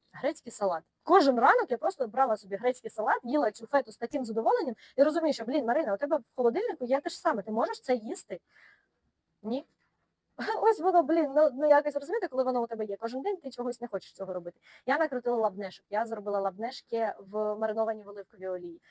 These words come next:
Я наробила лабнешок, просто лабнешок. І, блін, це класно, зранку ти встав, зробив собі тост, намазав або ж нарізав цю лабнеху, і це, блін, реально смачно. Я раніше їх робила, потім якось я закинула це все.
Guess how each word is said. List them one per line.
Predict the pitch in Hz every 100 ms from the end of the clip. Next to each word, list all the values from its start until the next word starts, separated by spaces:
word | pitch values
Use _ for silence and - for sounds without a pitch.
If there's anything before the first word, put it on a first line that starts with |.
| - _ -
Я | 220 254
наробила | 226 220 226
лабнешок, | 208 214 214 _
просто | 214 196 185
лабнешок. | 180 175 180 - _ _ _
І, | 247 226
блін, | 220 226
це | -
класно, | 202 214 240 202
зранку | 185 202 196 185
ти | 170
встав, | - 240 262
зробив | 214 202
собі | - 190
тост, | - 330 427 _ _ - 214
намазав | 233 247 233 226
або | 208 196
ж | 196
нарізав | 220 233 208
цю | - 196
лабнеху, | 185 240 311 -
і | 262
це, | 330
блін, | 294 269
реально | 233 381 302
смачно. | 220 214 - - - _ _ _ _ _ _ -
Я | 262
раніше | 392 370 - 247
їх | 262
робила, | 233 208 196
потім | 185 311 247
якось | 240 240 208
я | 214
закинула | 202 190 180 175 180
це | -
все. | -